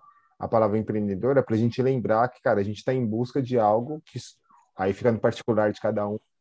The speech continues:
mas, cara, a gente tá em busca de algo e a gente tá lembrando que é isso, são esses desafios do dia a dia. Então, pra aquela pessoa que, de repente, vai, vai criticar de algo, "Ah, cara, eu, se eu tenho um livro escrito, a primeira coisa que eu falo é: 'Ah,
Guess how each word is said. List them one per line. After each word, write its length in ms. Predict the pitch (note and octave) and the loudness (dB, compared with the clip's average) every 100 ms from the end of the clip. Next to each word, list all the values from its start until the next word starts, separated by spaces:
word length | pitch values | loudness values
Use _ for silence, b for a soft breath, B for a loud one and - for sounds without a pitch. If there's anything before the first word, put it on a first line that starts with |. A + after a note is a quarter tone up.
| _ _ | _ _
mas, 100 | G2+ | -4
cara, 160 | B2 A2+ | 2 2
a 20 | |
gente 180 | G#2+ - | 2 -2
tá 80 | B2 | -2
em 100 | A#2 | -2
busca 240 | A2+ B2 | -2 -2
de 140 | A#2 A#2 | 2 2
algo 200 | A2 C3 | 2 2
e 60 | |
a 60 | B2+ | 0
gente 200 | B2 - | -2 -4
tá 80 | B2 | -2
lembrando 360 | B2+ A#2 A#2 | -2 -2 -4
que 100 | A#2+ | -2
é 60 | F#3 | 0
isso, 280 | D#3+ - _ _ _ | 0 0 _ _ _
são 120 | - G#2+ | -4 -2
esses 200 | B2+ G#2+ | -2 -2
desafios 440 | A2+ B2 B2+ A#2+ | 0 -2 -2 -6
do 100 | B2+ | -4
dia 120 | C#3+ | -2
a 40 | D#3 | -4
dia. 300 | B2+ G#2 - _ _ _ - | -4 -8 -8 _ _ _ -14
Então, 240 | G#2 A#2+ B2 | -4 0 2
pra 140 | B2 | 2
aquela 240 | B2 C#3+ D3+ | 4 4 4
pessoa 280 | C#3+ C#3+ | 0 -2
que, 80 | A#2 | -2
de 60 | A#2+ | -2
repente, 400 | A#2 A2+ G#2+ A2 | -4 -4 -8 0
vai, 300 | A2+ B2+ A#2+ _ _ | 4 4 2 _ _
vai 220 | G#2+ A#2+ | -2 0
criticar 880 | C#3 - C3+ - - - B2+ C#3+ C#3 _ - | 0 -2 -2 -4 -8 0 2 2 -4 _ -14
de 200 | F#2 G#2+ | -2 4
algo, 480 | A2+ C#3+ A#2+ F2 _ _ _ _ | 4 4 2 -8 _ _ _ _
"Ah, 280 | - A#2 G#2+ | 2 4 4
cara, 140 | - - _ - | -2 -14 _ -2
eu, 120 | C3+ | -2
se 120 | - D3 | 2 6
eu 120 | D#3+ | 6
tenho 400 | E3+ E3 D#3 D#3 | 6 2 2 0
um 260 | D3 C#3+ | 0 0
livro 200 | D3 C#3+ | 0 0
escrito, 320 | C#3+ - D3+ D#3+ | -2 -4 -2 -2
a 40 | |
primeira 260 | C#3+ D3+ B3 | 0 0 0
coisa 220 | E3 - | -2 -2
que 60 | |
eu 60 | C#3 | -4
falo 300 | - C#3 C#3+ | 0 2 2
é: 160 | A#2 G2 _ _ _ _ _ - _ | 2 0 _ _ _ _ _ -20 _
'Ah, 320 | - B2+ G#2 | -2 0 -2